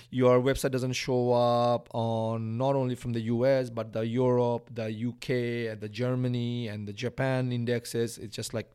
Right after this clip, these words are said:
dark. Then he suggests, "Check if you did anything that have caused it. Maybe you have rearranged the, uh,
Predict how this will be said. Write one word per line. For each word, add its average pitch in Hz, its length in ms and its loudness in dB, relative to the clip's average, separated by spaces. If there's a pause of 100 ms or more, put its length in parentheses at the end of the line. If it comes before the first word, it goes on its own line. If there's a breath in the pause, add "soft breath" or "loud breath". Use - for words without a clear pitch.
dark. - 460 -8 (500 loud breath)
Then 170 600 2
he 156 180 -2
suggests, 147 760 2
"Check 156 340 2
if 139 160 -10
you 135 80 -6
did 135 160 -4
anything 131 360 -2
that 120 120 2
have 120 140 -4
caused 123 240 2
it. 101 40 -6
Maybe 107 220 -4
you 113 100 0
have 113 140 -2
rearranged 127 640 2
the, 123 360 2 (480 loud breath)
uh, 101 420 -6